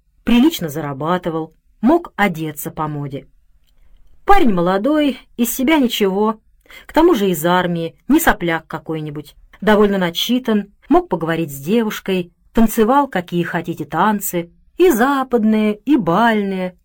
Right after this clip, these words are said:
свой, можно сказать, человек на танцплощадке. О женитьбе не думал, мне и без женитьбы было неплохо, и мама твердила: «Успеешь». А городок наш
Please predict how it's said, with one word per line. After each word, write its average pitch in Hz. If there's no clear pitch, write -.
свой, 294
можно 220
сказать, 190
человек 202
на 208
танцплощадке. 175
О -
женитьбе 254
не 262
думал, 233
мне 320
и -
без 202
женитьбы 214
было 208
неплохо, 202
и 254
мама 185
твердила: 175
«Успеешь». 160
А 214
городок 302
наш 302